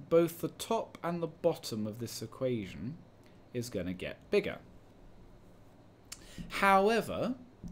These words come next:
I'm mult-, this side, this top bit is by itself. So what happens is,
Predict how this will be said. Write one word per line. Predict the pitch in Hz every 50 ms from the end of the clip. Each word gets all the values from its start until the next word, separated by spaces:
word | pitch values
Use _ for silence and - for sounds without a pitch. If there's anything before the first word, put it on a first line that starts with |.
| - - - - - - - -
I'm | 151 156 160 165 165 165
mult-, | 170 185 202 220 220 - - - 170
this | 190 208 -
side, | - - 170 151 147 143 - - 151
this | 170 180 -
top | - - 190 - - -
bit | 113 - -
is | - 110 -
by | - - 85 85 90
itself. | - - - - - 202 156 80 - - - - - - - - -
So | - - 175 175
what | 175 165 -
happens | - 240 240 247 - - 185 143 123 -
is, | 82 76 78 110 151 185 180 - - - -